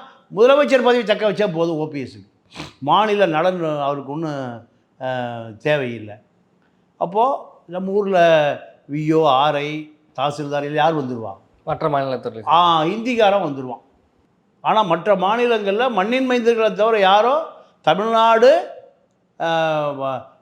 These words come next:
Speaker 1: அரசு பணியாளர் தேர்வாணையம், தமிழ்நாடு அரசு தேர்-,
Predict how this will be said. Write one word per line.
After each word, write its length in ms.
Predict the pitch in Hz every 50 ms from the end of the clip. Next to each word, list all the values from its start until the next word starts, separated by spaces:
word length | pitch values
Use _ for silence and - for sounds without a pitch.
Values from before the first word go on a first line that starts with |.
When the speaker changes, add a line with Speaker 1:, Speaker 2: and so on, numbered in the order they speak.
| _
Speaker 1:
அரசு 440 | - 139 180 208 220 - 226 233 220
பணியாளர் 640 | - 175 170 185 196 196 196 185 180 180 190 214 185
தேர்வாணையம், 840 | 156 160 165 175 165 160 151 143 135 127 120 117 120 123 120 107 98 98 _ _ _ _ _ _ _ _ _ _ _ _ _ _ _ _ _ _
தமிழ்நாடு 560 | _ 123 143 165 196 226 233 240 240 254 247 262
அரசு 320 | 240 240 240 208 254 247
தேர்-, 460 | 208 226 233 220 214 185 151 - -